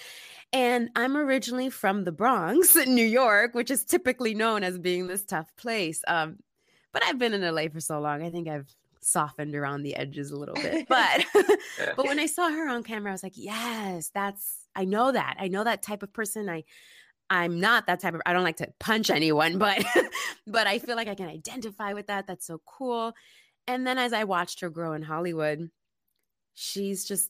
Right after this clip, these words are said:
Speaker 1: beautiful and, and smart and kind and just really succeeding and not going away. And I love that there's longevity in this industry, and not everyone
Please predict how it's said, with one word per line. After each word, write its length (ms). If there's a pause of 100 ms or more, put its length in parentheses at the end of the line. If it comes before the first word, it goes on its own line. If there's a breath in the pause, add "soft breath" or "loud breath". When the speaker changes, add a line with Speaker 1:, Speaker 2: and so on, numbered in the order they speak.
(120)
Speaker 1:
beautiful 840
and, 340
and 200
smart 1080
and 300
kind 840 (440 loud breath)
and 340
just 280
really 340
succeeding 920
and 220
not 260
going 300
away. 640 (320 loud breath)
And 160
I 80
love 560
that 180 (220)
there's 360
longevity 960 (380)
in 140
this 180
industry, 540
and 100
not 180
everyone 460